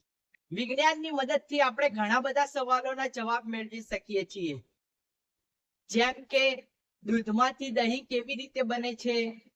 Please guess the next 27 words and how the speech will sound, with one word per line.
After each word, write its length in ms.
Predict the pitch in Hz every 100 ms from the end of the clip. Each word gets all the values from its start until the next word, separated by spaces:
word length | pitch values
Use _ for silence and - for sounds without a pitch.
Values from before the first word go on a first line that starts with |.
| _ _ 214
આપણા 380 | 214 262 262 254
શરીરમાં 440 | 247 247 254 247
ખોરાકનું 600 | 220 233 233 240 247 247
પાચન 480 | 240 208 190 240 247
કેવી 320 | 233 240 254
રીતે 280 | 262 240 247
થાય 360 | 240 240 214 220
છે, 500 | - 226 208 208 - - _ _
આકાશમાં 640 | 208 214 247 247 - 247 247
વીજળી 380 | 226 220 233 254
કેમ 360 | 240 226 262
ચમકે 500 | 226 262 233 220 233
છે, 380 | 220 226 214 214
પૃથ્વીનું 600 | 214 - 214 254 254 262
પરિભ્રમણ 720 | 254 233 254 240 247 240 254
કેવી 340 | 233 240 233 262
રીતે 300 | 269 254 233
થાય 340 | 233 202 214
છે, 400 | - 214 190 190 _ _ _ _ _ 190
વગેરે 360 | 240 277 330
વગેરે 420 | 294 269 285 277
સવાલોના 600 | 277 247 233 247 247 240 240
જવાબ 420 | 202 190 220 247
આપણને 520 | 226 196 214 214 277 262
વિજ્ઞાનમાંથી 840 | 220 175 185 214 220 208 190 220
મળે 340 | 196 165 160 160
છે. 280 | - 165